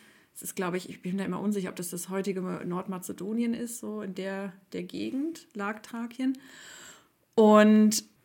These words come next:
also in dieser Schule waren laut Plutarch Germanen und Thraker zusammen.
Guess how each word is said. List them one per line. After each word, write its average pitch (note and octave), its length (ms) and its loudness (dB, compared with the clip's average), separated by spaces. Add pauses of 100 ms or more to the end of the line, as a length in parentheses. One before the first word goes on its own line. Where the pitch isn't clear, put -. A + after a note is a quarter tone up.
also G#3 160 2
in G#3+ 80 4
dieser G3+ 220 4
Schule C#4 520 6
waren A3 520 6
laut G3 300 4
Plutarch F#3+ 800 0
Germanen G#3 580 4
und F3 200 -4
Thraker E3 560 -4
zusammen. - 540 -6